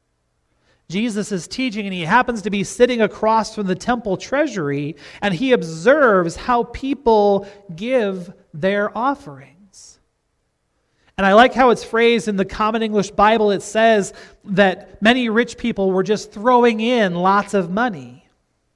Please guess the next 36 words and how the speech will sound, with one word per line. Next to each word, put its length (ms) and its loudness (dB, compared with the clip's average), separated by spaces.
And 160 2
the 140 4
implication 800 0
of 100 0
that 220 4
seems 360 -6
to 140 -4
be 160 0
that 140 4
they 120 0
were 140 4
just 260 -2
throwing 340 4
in 160 0
their 140 2
pocket 480 -4
change, 800 -20
that 100 -4
they 140 8
were 140 4
just 280 -2
going 320 4
about 360 4
their 120 2
business 480 2
and 160 -4
doing 300 0
this 160 2
without 340 2
thinking 600 -6
about 220 4
what 140 4
they 120 4
were 120 4
actually 540 -2
doing. 480 -8